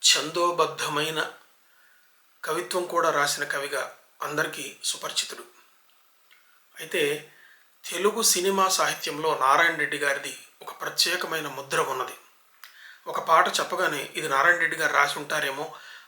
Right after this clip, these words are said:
అనుకునేంతగా ఒక ప్రత్యేక శైలిని సంతరించుకున్న సినీ గేయ కవి ఆచార్య శ్రీనారాయణ రెడ్డి గారు. ఆయన మొట్టమొదటి పాట పంతొమ్మిది వందల అరవై రెండులో వచ్చిన గులేబ కావలి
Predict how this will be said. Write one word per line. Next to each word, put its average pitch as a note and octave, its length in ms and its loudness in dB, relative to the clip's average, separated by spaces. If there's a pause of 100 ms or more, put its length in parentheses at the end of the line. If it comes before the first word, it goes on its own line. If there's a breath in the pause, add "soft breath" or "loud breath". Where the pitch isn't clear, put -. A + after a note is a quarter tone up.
(140 loud breath)
అనుకునేంతగా F3 960 0 (160)
ఒక - 240 -8
ప్రత్యేక G3 560 0
శైలిని F3+ 640 2
సంతరించుకున్న D3+ 760 -2 (480 loud breath)
సినీ F#3 460 -2
గేయ D#3 200 4
కవి C#3+ 380 -6 (520)
ఆచార్య D3 320 -2
శ్రీనారాయణ C#3+ 500 -4
రెడ్డి C3 180 -4
గారు. - 360 -6 (2000 soft breath)
ఆయన F3 260 6
మొట్టమొదటి G3 640 -2
పాట E3 280 2
పంతొమ్మిది D#3+ 640 -2
వందల D3+ 140 2
అరవై D#3 580 0
రెండులో D3+ 460 0
వచ్చిన C#3+ 320 -6
గులేబ D#3 680 -2
కావలి C#3+ 640 -2